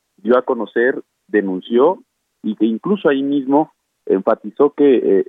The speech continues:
eh, tenía por su vida. Recordemos los audios que ya le habíamos compartido en este mismo espacio.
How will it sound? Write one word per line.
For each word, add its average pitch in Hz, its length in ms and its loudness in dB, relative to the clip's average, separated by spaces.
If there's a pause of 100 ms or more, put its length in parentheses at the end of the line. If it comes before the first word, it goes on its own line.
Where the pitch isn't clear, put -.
eh, 95 300 -2
tenía 113 320 0
por 95 200 -2
su 90 140 -10
vida. 87 340 -4
Recordemos 117 480 -2
los 98 200 -8
audios 101 340 -2
que 95 80 -8
ya 101 260 -2 (380)
le 98 140 2
habíamos 101 340 -2
compartido 98 540 -4
en 98 80 -2
este 101 200 -6
mismo 92 300 -4
espacio. - 540 -6